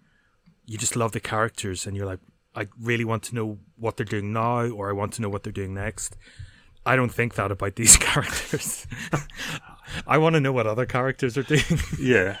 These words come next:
Speaker 2: yeah. I, I mean, certainly, Loken, you're just like, "You've had your chance, mate. You've had many a chance."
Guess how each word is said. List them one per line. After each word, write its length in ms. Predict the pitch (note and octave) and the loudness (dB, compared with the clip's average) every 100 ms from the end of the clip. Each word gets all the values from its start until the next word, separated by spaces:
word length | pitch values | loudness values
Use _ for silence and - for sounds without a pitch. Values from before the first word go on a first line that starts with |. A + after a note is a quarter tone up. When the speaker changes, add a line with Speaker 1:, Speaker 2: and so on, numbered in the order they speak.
| - | -4
Speaker 2:
yeah. 300 | G#2 F#2 F#2 - | -4 -4 -6 -8
I, 80 | A#2 | -2
I 120 | B2+ B2 | -2 -2
mean, 80 | A#2 | -4
certainly, 680 | - C3 B2+ A#2+ G#2 G2+ F#2 - - - _ - - - | -2 -2 0 0 -2 -4 -8 -18 -20 -20 _ -20 -16 -6
Loken, 680 | A2 A#2 - G#2 G2+ E2+ - | -4 -2 -2 -2 -4 -6 -8
you're 140 | G2+ | -6
just 240 | G2+ - | -6 -6
like, 140 | G2 F#2 | -10 -10
"You've 140 | F#2 G2+ | -10 -8
had 220 | G#2 F#2 | -8 -8
your 60 | F2+ | -14
chance, 380 | F#2+ F2+ - - | -14 -16 -16 -16
mate. 160 | F2+ | -16
You've 140 | F#2+ G2 | -14 -14
had 180 | G2+ G2 | -16 -18
many 440 | G#2+ G#2 G#2+ G2+ F#2 | -18 -16 -14 -12 -12
a 80 | F2+ | -14
chance." 540 | G2 E2 F2 - - | -14 -14 -14 -16 -18